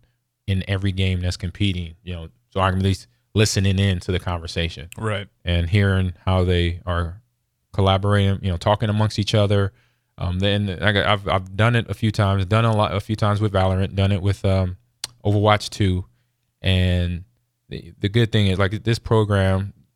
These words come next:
Speaker 1: the club p-, part of it that started before me, they have definitely laid the good groundwork, uh, understanding, um,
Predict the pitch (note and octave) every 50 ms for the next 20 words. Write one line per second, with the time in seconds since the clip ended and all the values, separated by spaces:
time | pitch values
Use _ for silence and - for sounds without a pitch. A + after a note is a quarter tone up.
0 | _ _ - F#2+ - - - C3+ C#3 B2+ - - - F2 - - - - G#2 G#2
1 | G#2 G2 F2+ F#2 F#2 F2+ F2 - _ _ _ _ _ _ - - E2+ - - -
2 | B2 A#2 A2 G#2 F2 F#2 - - G#2+ G2 F#2+ G#2 G2+ F#2 F2+ F2+ F2 F2+ G2+ G2+
3 | G#2 G#2 G2+ F#2+ _ _ _ _ _ _ _ - G#2 F#2+ F2+ F#2 A2 A2 G2+ -
4 | A2 G2+ F#2+ F#2 G2 G2+ G#2 G2+ G2+ G2+ G2 - _ _ _ _ - G2 F2+ -
5 | A2 G2+ - - - G2 G2+ G2+ G2+ G2+ F#2 F2 D#2+ D#2+ - _ _ _ _ -
6 | F#2+ - G2+ G#2 G2 F#2+ F#2+ - - G2+ G2 F#2+ F#2 F#2 F2+ F2 - _ _ _
7 | _ _ _ _ _ - F2+ F#2+ F#2+ - - F2+ - -